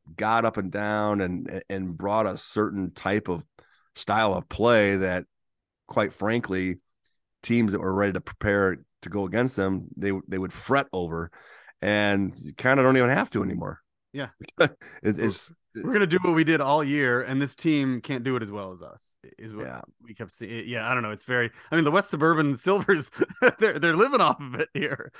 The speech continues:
Speaker 2: It's, you're literally playing into your sectional rivals' hands, um,
Speaker 1: Yeah.
Speaker 2: playing like that. I, I have not understood it, but, um, yeah, it was good. It, it was fun to see Metamora, those kids, um, you know, 'cause they, I, I think a lot of the Chicago area maybe didn't appreciate,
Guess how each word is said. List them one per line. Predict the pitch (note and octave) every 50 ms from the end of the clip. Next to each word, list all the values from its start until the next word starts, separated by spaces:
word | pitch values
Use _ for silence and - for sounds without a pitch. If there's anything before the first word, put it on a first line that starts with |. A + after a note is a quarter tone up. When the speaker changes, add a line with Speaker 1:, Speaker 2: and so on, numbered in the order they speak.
| - - -
Speaker 2:
It's, | - E3+ - - _
you're | - C#3+ C#3+ D3+ D3
literally | E3 G3 G#3 G3 F3 D#3+
playing | - - - E3+ F3 F3+ F3+ F3
into | E3+ E3+ E3 D#3 D3+
your | C3+ C3+
sectional | B2+ - - C3+ B2+ - - C#3+ C3
rivals' | A#2 B2 B2 B2 B2 A2 A2+ A2 G#2
hands, | D3 A#2 B2 A#2+ G#2+ G2+ F#2 F#2 - - _ _ _ _ _ _ _ _ _ _ _ _ _
um, | - G2+ F#2+ F2 E2 C2+ B1+
Speaker 1:
Yeah. | - - - -
Speaker 2:
playing | - - A#2+ G#2 G2 G2
like | G2 F#2 F#2+ -
that. | G#2+ F#2+ G2+
I, | G#2+ G#2 A2
I | A#2+
have | B2+ A2+ A2
not | A#2+ A#2 A2+
understood | G#2+ G#2+ G#2 G2 G2+ - - G2+ F#2+ F2+
it, | F2 D#2+ -
but, | G2 B2 A#2+ A#2 A2+
um, | A2 A2 G#2+ G#2 - _ - - _
yeah, | - F#3+ F#3+
it |
was | F#3 F3
good. | D3+ F3+ F#3+ E3
It, | E3 D#3+ C#3 D#3
it |
was | D#3 D#3 -
fun | - F#3 F3+ F3+
to | E3
see | D3+ - E3 D#3+
Metamora, | D#3 D3 C#3 C3+ C3 B2 B2 B2 B2+ B2+ B2+ A#2+
those | A#2+ A#2+ G#2+ -
kids, | - - B2+ A#2+ A2+ G#2+ A2+
um, | A#2 A2 A2 A2 A2 G2+ - _ _ _ _ _ _ _ _
you | - C3+
know, | C3+ C3+
'cause | B2+ D#3 D#3+ C#3
they, | C#3+ E3 D#3+ D#3
I, | - C#3+ C#3 -
I | D#3 D#3+
think | - G3
a | E3 D#3
lot | D3+ D#3 D3+
of | D3+ C3 A#2 A2+
the | A#2
Chicago | B2 - - F3 D#3+ D#3 C#3
area | C#3+ C3+ C3
maybe | B2 B2 B2 A#2 A#2 A#2 A2+
didn't | G#2+ B2+ B2 A#2+ A#2+
appreciate, | A#2 A2 - - C3+ B2 A#2 - - B2 A#2+ A2+ A2 G#2+ -